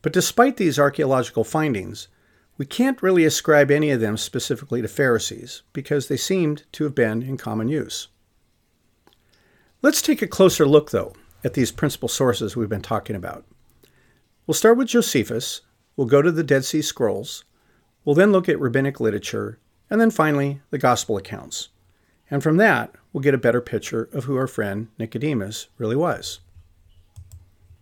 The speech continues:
Josephus has thirty volumes on the ancient Jewish world, and the Pharisees rarely appear there.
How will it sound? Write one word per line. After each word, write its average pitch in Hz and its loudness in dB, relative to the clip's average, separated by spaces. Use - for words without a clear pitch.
Josephus 254 0
has 120 0
thirty 233 2
volumes 143 -2
on 127 2
the 123 -2
ancient 131 0
Jewish 113 -2
world, 104 -4
and 139 0
the 143 0
Pharisees 151 2
rarely 185 2
appear 262 0
there. - -2